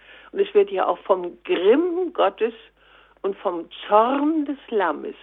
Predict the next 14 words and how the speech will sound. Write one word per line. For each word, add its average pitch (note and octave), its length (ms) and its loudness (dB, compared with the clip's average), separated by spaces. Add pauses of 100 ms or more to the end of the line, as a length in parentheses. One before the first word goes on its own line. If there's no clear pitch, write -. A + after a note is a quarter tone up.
(100)
gesprochen. - 640 -14 (600)
Und F3+ 180 -6
das G3 180 0
betrifft - 560 -4
natürlich G#3 520 -2 (260)
alle B3+ 380 4 (220)
die, D4+ 520 -4 (140)
die A3+ 140 -6
in F3 340 -10
dieser G3 400 -2
Weise F#3 340 -2
Gott F3+ 380 -2
verhöhnt G#3+ 760 2
haben, D#4 280 -4